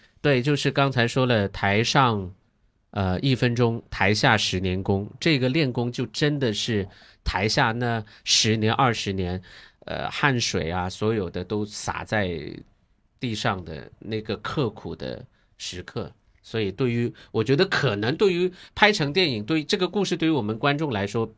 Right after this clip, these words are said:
最简单，但是可能对于洪金宝大哥来说是最为难忘的。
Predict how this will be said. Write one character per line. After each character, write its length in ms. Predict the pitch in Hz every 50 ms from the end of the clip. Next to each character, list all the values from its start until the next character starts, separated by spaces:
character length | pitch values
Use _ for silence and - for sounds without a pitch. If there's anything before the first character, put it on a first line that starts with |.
| _ -
最 140 | - 156 131
简 240 | 107 104 87 82
单， 240 | 85 98 98 101 101 - _ _ - _
但 160 | - 151 147
是 140 | 135 147 139
可 120 | - 117
能 140 | 95 92 101
对 160 | 104 135 123
于 240 | 117 113 117 113 120 - _ _ _ _ _ -
洪 140 | - 110
金 100 | 110 117
宝 100 | 101 98
大 160 | 90 104 107 107
哥 120 | 107 101
来 120 | 87 85
说 220 | 87 - - 92 92
是 300 | - - 104 95 90 90 _ _ _ _ _ _ _ _ _
最 380 | - - 156 139 120 104 92 85 85
为 300 | 87 92 85 85 90 98 98
难 280 | - 110 90 82 82 101
忘 240 | 110 120 107 95 85
的。 140 | 78 69